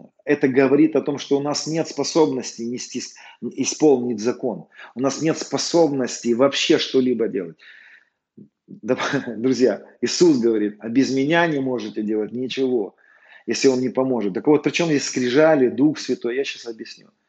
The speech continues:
Дело в том, что скрижали или закон были даны в день Пятидесятницы на Шавуот. Но давайте вспомним, что происходит впоследствии на Шавуот или на день Пятидесятницы, сошествие Святого Духа.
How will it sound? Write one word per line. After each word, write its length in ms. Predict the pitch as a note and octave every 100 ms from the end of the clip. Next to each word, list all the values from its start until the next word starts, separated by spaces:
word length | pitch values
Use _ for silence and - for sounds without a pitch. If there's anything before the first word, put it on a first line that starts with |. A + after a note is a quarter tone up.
| _ _ _ _ _ - _
Дело 220 | A#2 C#3+
в 40 | C#3+
том, 140 | F#3
что 380 | - D3+ D3+ C3+
скрижали 800 | - - C3+ C3 F3+ F#3 D#3+ A2+
или 300 | G#2+ C#3 C3
закон 720 | G#2 C#3 - F#3 F#3 D3+ G#2 G#2
были 320 | C3+ E3+ C3+
даны 400 | A#2 C3 D3 D#3+
в 80 | A2+
день 220 | C#3 C#3
Пятидесятницы 960 | A#2+ B2 B2+ A#2+ B2+ A2 - G2 G#2
на 100 | A2
Шавуот. 540 | A2 - G#2+ A2+ F#2 - _ _ _ _ _ _ _ _ _ _
Но 100 | G#2
давайте 260 | B2+ F3+ C#3+
вспомним, 500 | - - E3+ D#3 A#2
что 200 | - A#2+
происходит 600 | B2+ A#2 - C#3+ B2+ G2
впоследствии 760 | - G#2+ - B2 B2 - A#2
на 120 | G#2+ G#2+
Шавуот 560 | - G#2+ G#2+ C#3 C3+
или 140 | G#2 G2
на 120 | G2+
день 220 | G#2+ A2
Пятидесятницы, 1040 | G#2+ F#2+ G2 G2 - C3+ C3+ A#2 - A2 _ _ _ _ _ _
сошествие 640 | - G#2+ - C3 - A2+
Святого 540 | G#2 - A2 A2 G#2 G2+
Духа. 360 | A2 - -